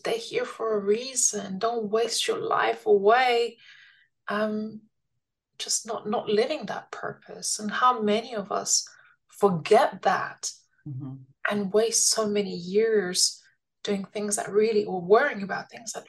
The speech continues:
Speaker 1: really doesn't matter.
Speaker 2: Right. Right. I, um, I came to a realization just recently. I was just kinda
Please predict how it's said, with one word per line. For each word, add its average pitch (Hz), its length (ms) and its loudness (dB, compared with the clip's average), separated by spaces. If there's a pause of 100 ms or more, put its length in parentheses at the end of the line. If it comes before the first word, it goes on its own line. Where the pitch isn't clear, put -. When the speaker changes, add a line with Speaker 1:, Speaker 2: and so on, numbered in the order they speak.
Speaker 1:
really 226 340 -12
doesn't 214 420 -8
matter. - 500 -12 (600)
Speaker 2:
Right. 165 320 -18 (1000)
Right. 165 300 -20 (560)
I, 185 300 -6
um, 175 600 -8 (800)
I 175 80 -6
came 254 280 -4
to 302 140 -8
a 254 80 -2
realization 156 800 -6
just 208 260 -12
recently. 165 540 -8
I 127 80 -6
was 143 160 -10
just 170 240 -20 (320)
kinda 156 380 -8